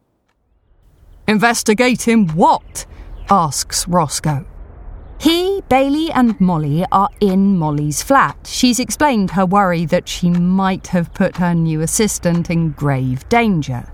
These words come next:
"I don't know," says a frowning Molly.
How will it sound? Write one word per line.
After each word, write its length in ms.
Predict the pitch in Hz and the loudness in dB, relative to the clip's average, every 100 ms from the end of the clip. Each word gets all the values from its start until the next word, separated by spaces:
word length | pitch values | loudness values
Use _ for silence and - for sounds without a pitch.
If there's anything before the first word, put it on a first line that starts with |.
| - - - - - - - - | -16 -16 -16 -16 -16 -16 -16 -6
"I 280 | - 330 320 - - | -2 -2 -4 -6 0
don't 320 | 285 285 - - | 2 2 -2 -4
know," 680 | 226 262 269 247 196 165 - - - | 2 2 4 2 0 -4 -8 -16 -12
says 300 | - 202 175 | -2 0 0
a 80 | 170 | -2
frowning 720 | - - 196 185 180 165 165 | -4 0 0 2 0 0 0
Molly. 400 | 180 190 165 147 | 2 0 -2 -4